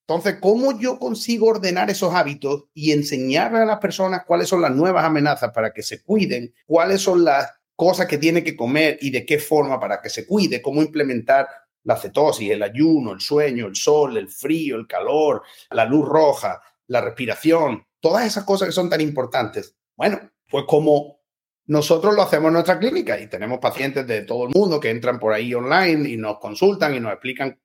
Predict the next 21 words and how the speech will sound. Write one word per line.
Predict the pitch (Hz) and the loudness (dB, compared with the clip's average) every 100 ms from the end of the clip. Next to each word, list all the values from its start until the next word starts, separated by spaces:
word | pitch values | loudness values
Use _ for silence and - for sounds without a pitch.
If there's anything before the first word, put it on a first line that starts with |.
| - | -4
qué | 147 | 0
pasa | 262 226 240 | 2 2 2
y | |
nosotros | 143 131 120 | 0 -2 -2
los | 123 160 | 0 0
ayudamos. | 247 311 143 - _ _ | 2 0 -2 -16 _ _
Hasta | - - | -20 -8
ahí | 95 113 | -6 -2
bien. | 214 226 - _ _ _ _ _ | -2 -2 -12 _ _ _ _ _
Pero | 156 165 | 2 2
me | 160 | 2
di | 156 208 | 2 2
cuenta | - 330 254 214 | 0 0 2 2
de | 202 | 2
que | 196 135 | 0 -2
no | 175 | 0
era | 302 | 0
suficiente, | - 139 107 104 - _ _ _ - | -4 -8 -6 -8 -10 _ _ _ 0
que | 160 | 2
nosotros | 147 - 190 214 | 2 2 2 2
podíamos | 208 175 190 190 190 190 _ | 0 0 0 2 -2 -2 _